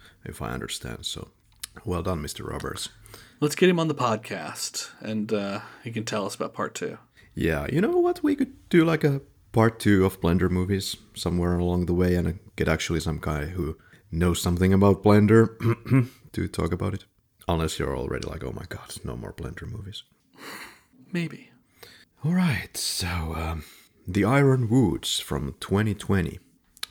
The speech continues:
Speaker 1: A robot kill squad patrols a nearby forest and finds something unexpected.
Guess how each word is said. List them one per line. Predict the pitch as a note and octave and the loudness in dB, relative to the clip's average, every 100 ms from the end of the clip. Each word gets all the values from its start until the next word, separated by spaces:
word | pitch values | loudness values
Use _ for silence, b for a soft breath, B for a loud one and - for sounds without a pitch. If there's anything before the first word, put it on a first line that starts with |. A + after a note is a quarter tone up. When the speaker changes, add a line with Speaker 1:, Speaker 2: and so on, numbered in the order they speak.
| B B B - | B B B -8
Speaker 1:
A | D#2+ | -2
robot | E2+ G2 G#2 A2 A2 - - | 2 6 6 4 2 0 -2
kill | A2+ A2 G#2+ | 2 2 2
squad | G2+ - G#2+ G2 - - | -2 0 0 0 -2 -4
patrols | F#2 - G2+ F#2+ F#2 | -2 2 2 2 0
a | |
nearby | F#2+ F#2+ E2 F2+ | 2 2 2 0
forest | - G2 F2+ F2+ - | 2 2 4 4 0
and | F2+ E2 | -2 -2
finds | - E2+ E2+ | 0 0 0
something | - E2 F2 E2 - | -2 -2 -2 -4 -2
unexpected. | - A2 G#2 - F#2 - - - | -2 -2 -4 -8 -10 -10 -16 -16